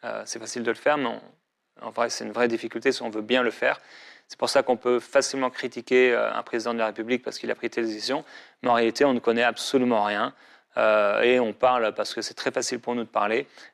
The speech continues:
mais lui, il a les tenants, les aboutissants, il sait que s'il fait ça, ça engendre telle et telle chose. Donc, beaucoup de sagesse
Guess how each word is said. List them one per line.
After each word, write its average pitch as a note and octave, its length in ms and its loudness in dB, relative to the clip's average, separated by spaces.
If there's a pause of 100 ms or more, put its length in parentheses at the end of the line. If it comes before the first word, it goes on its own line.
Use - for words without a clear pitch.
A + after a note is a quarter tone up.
mais A#2 100 0
lui, C3 180 6
il B2 140 8
a A#2+ 200 6
les A#2+ 140 0
tenants, B2 280 2
les A#2+ 160 0
aboutissants, A#2+ 680 0
il B2+ 160 -2
sait C3 160 0
que A#2+ 120 -2
s'il A#2+ 200 -6
fait B2 140 -4
ça, B2 220 2
ça A2+ 180 -2
engendre A2+ 320 -2
telle C3 200 4
et B2 60 4
telle A#2 140 -4
chose. D3 280 2 (500)
Donc, C3+ 260 4 (1000)
beaucoup D3+ 240 4
de E3 40 4
sagesse D#3 680 2